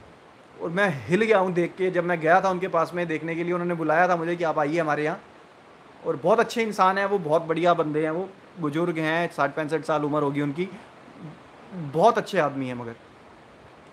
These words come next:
और आगे चलते हैं।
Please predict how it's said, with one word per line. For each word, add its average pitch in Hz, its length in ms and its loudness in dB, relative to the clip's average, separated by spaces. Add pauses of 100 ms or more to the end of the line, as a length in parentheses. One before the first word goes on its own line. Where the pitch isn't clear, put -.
(2000)
और 147 360 0
आगे 147 260 -2
चलते 151 360 -6
हैं। 156 480 -6